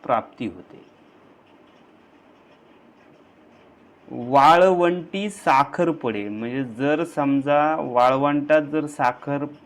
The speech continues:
पडली, तर ती वेचून घेण्यासाठी मुंगीच आपल्याला मदत करू शकते, किंवा जे काही लहानपण जे आहे, ते लहानपणच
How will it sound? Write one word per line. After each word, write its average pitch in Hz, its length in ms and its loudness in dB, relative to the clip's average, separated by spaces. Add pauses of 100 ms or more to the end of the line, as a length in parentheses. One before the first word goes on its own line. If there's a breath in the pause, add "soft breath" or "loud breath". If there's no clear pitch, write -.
पडली, 120 760 -6 (200)
तर 127 180 -6
ती 156 560 -2 (220)
वेचून 135 520 -4
घेण्यासाठी 147 1000 -4 (2250)
मुंगीच 180 880 0
आपल्याला 160 360 0
मदत 151 460 0
करू 110 180 -6
शकते, 277 680 -12 (200)
किंवा 143 560 0 (140)
जे 123 120 -6
काही 139 360 -2
लहानपण 151 680 -2
जे 104 100 -10
आहे, 101 440 -10
ते 131 380 -10
लहानपणच 147 720 -2